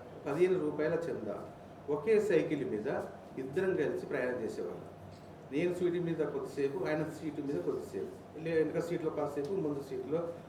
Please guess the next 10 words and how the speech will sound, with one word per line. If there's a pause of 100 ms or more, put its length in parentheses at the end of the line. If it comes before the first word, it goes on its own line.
(200)
కంచి
మీద,
కంచి
అంటాం
కదా
మనం. (120)
అట్లా (600)
కొన్ని (480)
వందల
సార్లు,